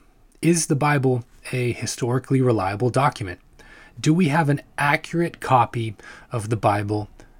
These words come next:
today? These are all types of questions that have been debated, discussed, studied for generations. I believe that the evidence for the reliability of the Bible is strong,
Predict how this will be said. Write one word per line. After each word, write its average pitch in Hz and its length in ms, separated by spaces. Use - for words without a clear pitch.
today? 131 320
These 151 180
are 151 100
all 165 160
types 156 380
of 131 220
questions 135 500
that 120 100
have 113 240
been 117 280
debated, 139 640
discussed, - 720
studied 135 540
for 127 120
generations. 123 760
I 135 120
believe 151 400
that 139 260
the - 200
evidence 170 560
for 143 720
the 131 80
reliability 127 840
of 107 320
the 117 60
Bible 110 420
is - 160
strong, 143 680